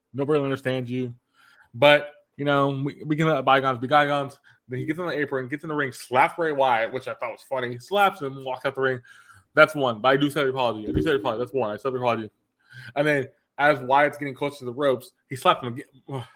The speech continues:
<sighs> Madcap, or L A Knight slapped him again. That's a two-for-one special. But I still accept your apology. I was like, "You just poked a bear and you didn't wanna poke that bear."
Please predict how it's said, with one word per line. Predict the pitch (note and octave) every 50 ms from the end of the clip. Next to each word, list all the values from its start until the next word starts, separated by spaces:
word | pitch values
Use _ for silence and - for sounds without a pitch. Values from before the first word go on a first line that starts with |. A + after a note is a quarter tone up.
| _ _
<sighs> | _ _ B2+ - _ _
Madcap, | C#3 D3 D3 C#3+ - C#3+ - -
or | C#3 C3+ B2+ B2 A#2+ A#2+ A#2 G#2+ - - _ _ _ _ _ _ _ _ _ _ _ _ _ _ _ _ _ _ _ -
L | D3+ D3
A | D3
Knight | D3 C#3+ C3+
slapped | - D#3 D3 -
him | - B2+
again. | C#3 F3 F#3+ F#3+ F3+ E3+ D#3+ - - - - - - -
That's | E3+ F3+ -
a | -
two-for-one | - F3+ - - C#3+ C3+ B2+
special. | - - C#3+ C#3 - C#3 B2+ C3 - _ -
But | D#3+
I | E3+
still | E3 E3+ E3 C#3
accept | - C3 A#2
your | A#2
apology. | - C3 B2+ C3 B2+ C3 C3
I | A#2 B2+
was | B2 A2+ G2+
like, | A#2+ B2 A#2 A2+ G#2+ - - _ _ _ _ _ _ _
"You | B2+ D3 D#3+ D#3
just | C#3 D3+ - -
poked | C3+ B2+ C3 G#2+
a |
bear | G#2+ B2 B2 A#2+ A#2+ A#2
and | A2+ A#2
you | A2+
didn't | A#2 A#2 A2+
wanna | A#2+ A#2 A2
poke | A2+ A2 A2
that | A#2+ A#2
bear." | B2 D3 C#3 B2+ A#2 -